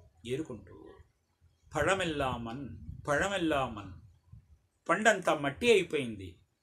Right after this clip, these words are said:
అని చెప్పి అన్నారు. ఎందుకంటే నేరేడు పండు మెత్తగా ఉంటుంది, పైనుంచి కింద పడగానే ఏమవుతుందంటే కొంచెం చితికి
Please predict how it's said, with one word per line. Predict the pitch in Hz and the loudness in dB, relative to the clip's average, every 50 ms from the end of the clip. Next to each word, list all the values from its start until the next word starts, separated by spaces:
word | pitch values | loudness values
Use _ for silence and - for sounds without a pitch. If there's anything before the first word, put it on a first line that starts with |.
| _ _ - | _ _ -6
అని | 143 143 | -6 -2
చెప్పి | 143 147 131 - - 185 165 139 139 156 156 - - - - - - - - - - - - - - - - - - - - | -2 -4 -4 -2 0 0 2 2 0 -4 -6 -12 -16 -14 -12 -12 -12 -8 -8 -8 -8 -8 -10 -10 -10 -10 -10 -10 -8 -8 -8
అన్నారు. | - 92 92 - - - - - - - | -8 -10 -12 -14 -14 -14 -12 -12 -12 -8
ఎందుకంటే | 127 135 156 175 170 170 | -6 -6 -4 -4 -4 -4
నేరేడు | 156 139 147 175 185 190 180 | -4 -4 -2 -2 -2 -2 -2
పండు | 170 170 147 131 127 120 135 170 190 - - - - - _ _ _ _ 131 | -4 -4 -6 -6 -6 -6 -6 -6 -6 -8 -10 -14 -16 -20 _ _ _ _ -8
మెత్తగా | 127 135 135 - 185 175 180 | -6 -6 -6 -4 -4 -4 -4
ఉంటుంది, | 165 139 131 - - - - 156 - - - - - _ _ _ - - - | -4 -6 -8 -10 -12 -12 -12 -12 -14 -14 -18 -20 -20 _ _ _ -18 -8 -4
పైనుంచి | 156 165 185 208 196 180 185 | -2 -2 -2 -2 -4 -4 -4
కింద | 175 165 170 | -4 -2 -2
పడగానే | 170 165 160 156 151 156 156 147 | -2 -2 -4 -4 -4 -4 -4 -2
ఏమవుతుందంటే | 143 139 147 - - 143 143 - 151 123 135 160 160 - - _ _ _ _ _ - _ _ _ | -4 -4 -6 -8 -12 -10 -6 -4 -4 -2 -2 -4 -6 -8 -14 _ _ _ _ _ -20 _ _ _
కొంచెం | - 160 170 170 - - - 208 - - - - - - - - - - - - - | -10 -8 -8 -10 -8 -4 -4 -4 -4 -6 -12 -16 -18 -16 -16 -14 -16 -14 -10 -2 -2
చితికి | 240 240 226 220 - 185 147 143 165 185 208 208 - | 0 0 -2 -4 -2 -2 -2 0 -2 -4 -4 -6 -8